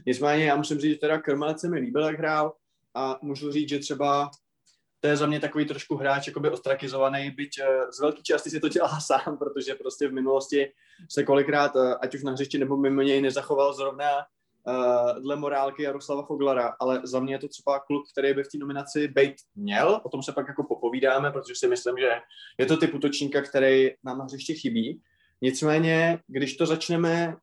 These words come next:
eh, od toho vlastně, no, Estonsko řešit nebudeme, tam nebylo o čem, ale když to začneme od toho druhého zápasu, zápasu s Belgií. Eh, Belgie, podle žebříčku, nejlepší tým na světě, můžeme se bavit, jestli je nebo není, ale prostě,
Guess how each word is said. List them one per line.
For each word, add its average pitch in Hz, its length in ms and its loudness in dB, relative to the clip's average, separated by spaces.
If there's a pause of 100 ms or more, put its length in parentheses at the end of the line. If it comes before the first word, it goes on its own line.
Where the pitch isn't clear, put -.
eh, 143 560 -2 (140)
od - 200 -8
toho 165 140 4
vlastně, 156 300 2 (160)
no, 131 280 0
Estonsko 170 340 2
řešit 165 240 2
nebudeme, 127 360 0
tam 113 120 -6
nebylo 143 260 0
o 131 60 -2
čem, 98 300 -12
ale 120 160 0
když 135 120 0
to 165 100 -6
začneme 156 320 -4
od 147 100 -2 (100)
toho 160 120 -2
druhého 143 360 2
zápasu, 110 420 -2
zápasu 120 360 -2
s 143 100 -10
Belgií. 127 520 0 (680)
Eh, 120 300 2 (100)
Belgie, 185 720 4 (220)
podle 143 220 -6
žebříčku, 147 720 -6
nejlepší 139 580 -2
tým 113 180 -6
na 131 80 2
světě, 156 440 0
můžeme 131 220 -4
se - 80 -8
bavit, 120 200 0
jestli 123 220 0
je 117 120 4
nebo 113 200 0
není, 120 260 0
ale 117 160 2
prostě, - 380 -4